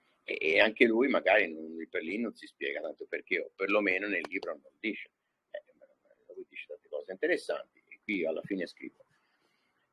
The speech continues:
"E chiaramente, a mio avviso, questo cambiamento è avvenuto con la dele-, con l'adesione della Svizzera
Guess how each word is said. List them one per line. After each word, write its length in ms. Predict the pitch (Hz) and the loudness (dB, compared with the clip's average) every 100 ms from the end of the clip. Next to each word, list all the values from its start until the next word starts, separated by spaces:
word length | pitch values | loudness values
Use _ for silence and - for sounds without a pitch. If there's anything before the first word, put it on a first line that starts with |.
| _ | _
"E 280 | - 110 107 | 6 8 8
chiaramente, 640 | - 123 123 143 139 101 98 | 8 8 10 6 2 0 -4
a 40 | |
mio 180 | 98 104 | -2 -4
avviso, 400 | 104 127 98 92 | -2 -4 -4 -8
questo 280 | 92 - 107 | -8 -4 -2
cambiamento 960 | 120 135 180 120 98 - 101 107 - | 0 2 2 2 -2 -6 -8 -8 -4
è 160 | 123 117 | 2 4
avvenuto 600 | 117 131 139 101 - - | 4 2 -2 -4 -8 -12
con 140 | 92 | -6
la 120 | 95 | -6
dele-, 280 | 98 107 107 _ | -6 -10 -12 _
con 160 | - 101 | -8 -4
l'adesione 680 | 101 104 110 123 107 87 87 | -4 -6 -10 -4 -2 -4 -8
della 280 | 98 127 143 | -4 -2 -2
Svizzera 640 | - 95 - 98 98 95 | -6 -18 -6 2 2 0